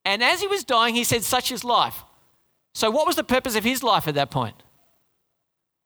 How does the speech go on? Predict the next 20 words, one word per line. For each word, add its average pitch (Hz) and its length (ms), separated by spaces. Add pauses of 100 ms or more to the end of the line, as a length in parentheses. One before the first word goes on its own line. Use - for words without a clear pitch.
(160)
How 226 200
long 254 220
was 240 120
he - 80
gonna 247 180
get 247 180
to 226 60
live 226 220
that 226 200
philosophy? - 800
<laughs> - 60 (2000)
We've 226 160
got 311 180
his 269 140
dying 262 400
words 190 300
and 196 100
they 220 100
don't 247 180
offer 240 200